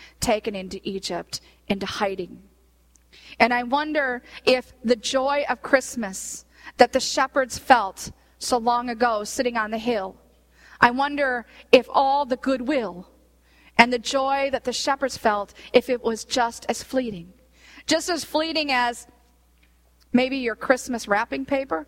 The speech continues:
How many of your living rooms are filled with Christmas wrapping paper still? No.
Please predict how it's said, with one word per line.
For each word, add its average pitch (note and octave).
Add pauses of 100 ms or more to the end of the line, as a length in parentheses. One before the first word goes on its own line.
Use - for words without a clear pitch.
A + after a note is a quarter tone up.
(120)
How G4+
many B4+
of G#4
your D#4
living D4
rooms B3
are A#3
filled C4
with A#3+
Christmas A#3+
wrapping G#3+
paper G3
still? F3 (960)
No. B3